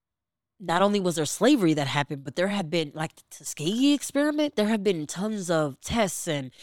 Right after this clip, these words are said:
things, experiments run on you know, in this case, black people,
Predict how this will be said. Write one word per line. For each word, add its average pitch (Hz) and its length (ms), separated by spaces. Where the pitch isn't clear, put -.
things, 196 280
experiments 175 800
run 165 640
on 139 520
you 196 120
know, 135 240
in 165 260
this 214 200
case, 151 380
black 170 480
people, 165 480